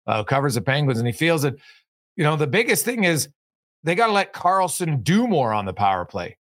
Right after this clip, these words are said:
Like, right now, he's, like, they don't really have anybody who's taking charge of their power play. And that's what Carlson does.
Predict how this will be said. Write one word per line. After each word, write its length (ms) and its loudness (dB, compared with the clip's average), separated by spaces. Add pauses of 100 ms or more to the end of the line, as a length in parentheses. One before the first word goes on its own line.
(100)
Like, 140 -4
right 260 0
now, 380 0
he's, 320 -2 (220)
like, 260 -4
they 120 0
don't 140 2
really 200 2
have 240 2
anybody 400 0
who's 200 0
taking 360 -2
charge 340 0
of 60 0
their 100 -2
power 300 0
play. 220 0
And 100 -6 (300)
that's 200 0
what 100 -4
Carlson 380 0
does. 480 0